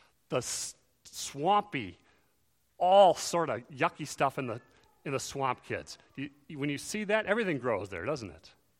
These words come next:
In a swamp, you got leaves and trees and plants. But you dry up the swamp. We've seen some of that in Minnesota this summer. What happens to that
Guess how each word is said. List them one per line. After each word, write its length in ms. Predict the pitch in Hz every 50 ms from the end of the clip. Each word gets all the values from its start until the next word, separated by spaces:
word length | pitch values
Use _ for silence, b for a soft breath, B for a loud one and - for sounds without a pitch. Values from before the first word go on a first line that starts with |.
| _ _ _ _ _
In 100 | 147 139
a 40 | 135
swamp, 440 | - - - 165 160 165 185 175 -
you 60 | 156
got 160 | 135 131 113
leaves 520 | 127 127 151 202 214 208 190 170 131 110 -
and 160 | 101 101 98 b b b b b b b b
trees 680 | - - - 196 208 208 208 190 165 143 123 107 95
and 220 | 101 95 101 - _
plants. 720 | - - 381 403 403 - 143 101 - - - - - - b b b b b b b _
But 380 | - 254 233 135 - - - - - _ _ _ _ _ _ _ _ _ _ _ _ _ _ _ _ _ _ _ _ _ _ _ _
you 80 | - 117
dry 280 | - - 151 165 170
up 120 | 151 - -
the 60 | 117
swamp. 600 | - - - - 220 254 226 95 80 - - - _ _ _ _ _ _ _ _ _ _ _ _ _ _ _ _ _ _ _ _ _ _
We've 160 | - 98 90
seen 180 | - 117 104 92
some 180 | - 107 101 92
of 40 | 90
that 160 | 95 107 -
in 120 | 151 107
Minnesota 380 | 92 92 87 - - 131 143 131
this 140 | 98 85 -
summer. 260 | - 98 85 85 90
What 140 | 110 135 131
happens 380 | 151 156 156 - 139 131 -
to 80 | - 139
that 280 | 120 123 120 120 - b